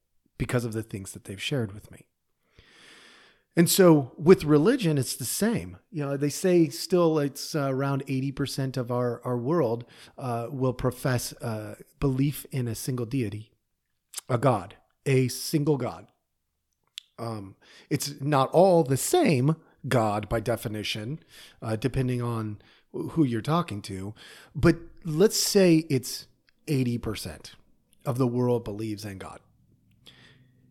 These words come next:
As a therapist, if I ignore that and they come in, how can I empathize with them at all?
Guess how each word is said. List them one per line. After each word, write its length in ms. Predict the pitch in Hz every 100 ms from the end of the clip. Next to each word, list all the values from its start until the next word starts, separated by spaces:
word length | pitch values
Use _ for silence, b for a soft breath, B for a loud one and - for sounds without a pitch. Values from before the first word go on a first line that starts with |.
| _ -
As 140 | 135
a 60 | 123
therapist, 840 | - 202 190 123 127 104 - - - - -
if 180 | 135 - 131
I 480 | 160 185 180 175 -
ignore 600 | 131 120 117 131 143 127
that 320 | 92 82 - - - - 135
and 140 | 127
they 120 | 127
come 260 | 131 147 123
in, 260 | 123 98 90 b
how 140 | 165
can 160 | 160 233
I 80 | 208
empathize 640 | - 107 113 - 90 90
with 120 | 92 -
them 220 | - - -
at 140 | 98
all? 480 | 113 143 - _